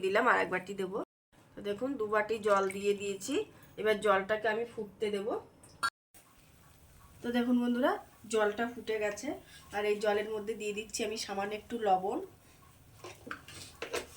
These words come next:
আর দিয়ে দিচ্ছি চার চামচের মতন চিনি, এক চামচ, দু চামচ, তিন চামচ, চার চামচ চিনি আমি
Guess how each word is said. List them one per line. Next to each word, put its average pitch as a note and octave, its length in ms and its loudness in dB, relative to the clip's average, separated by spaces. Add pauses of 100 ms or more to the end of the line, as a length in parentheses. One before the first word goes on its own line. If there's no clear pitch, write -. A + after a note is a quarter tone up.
(1900)
আর G3 140 -4
দিয়ে G#3 240 -2
দিচ্ছি A3 300 0 (480)
চার B3 200 4 (100)
চামচের A3 480 -2
মতন A#3 200 -6 (120)
চিনি, A3 340 -4 (340)
এক F#3+ 60 -8 (100)
চামচ, G#3+ 380 -4 (800)
দু G3 160 -2 (100)
চামচ, G#3 380 -2 (720)
তিন G3+ 180 -4 (140)
চামচ, G3+ 360 -4 (1000)
চার G3+ 280 4
চামচ A3+ 380 -4
চিনি A3+ 280 -2
আমি A3+ 180 -2